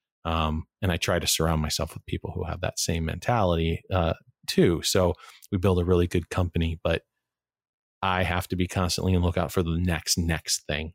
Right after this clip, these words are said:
Where are we gonna be? Where are we positioning the company? Um, and how can we then put path, a path in place, stepping stones, so that everyone can come there together?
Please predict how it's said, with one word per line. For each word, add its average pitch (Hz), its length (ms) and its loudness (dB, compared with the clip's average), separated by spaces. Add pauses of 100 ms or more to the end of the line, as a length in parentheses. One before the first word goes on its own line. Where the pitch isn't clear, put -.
(160)
Where 90 160 2
are 92 80 4
we 92 100 2
gonna 87 220 2
be? 82 180 4
Where 85 180 2
are 82 40 2
we 87 100 4
positioning 82 480 0
the 78 80 0
company? 80 480 -2 (480)
Um, 76 400 0
and 87 100 -4
how 87 460 2 (100)
can 90 180 0
we 87 140 0
then 87 280 0
put - 160 -6 (180)
path, 76 460 -4 (100)
a - 80 -4
path - 480 -2
in 92 140 -2
place, 85 480 -2
stepping 90 400 -2
stones, 80 460 -2 (300)
so - 160 0
that 90 120 4
everyone 85 400 0
can 80 180 -6
come 78 200 -4
there 76 180 -2
together? - 420 -6